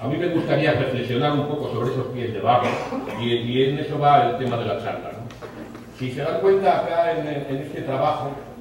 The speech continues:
este, he, he marcado, eh, dos frases ahí. La primera dice que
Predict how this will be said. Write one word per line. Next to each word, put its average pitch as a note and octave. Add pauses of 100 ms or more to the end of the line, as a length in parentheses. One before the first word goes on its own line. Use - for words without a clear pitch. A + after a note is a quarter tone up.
(760)
este, A#2+
he, C#3+
he D3
marcado, C3 (520)
eh, G#2+ (300)
dos D3
frases -
ahí. G#2+ (420)
La C3
primera E3
dice -
que C3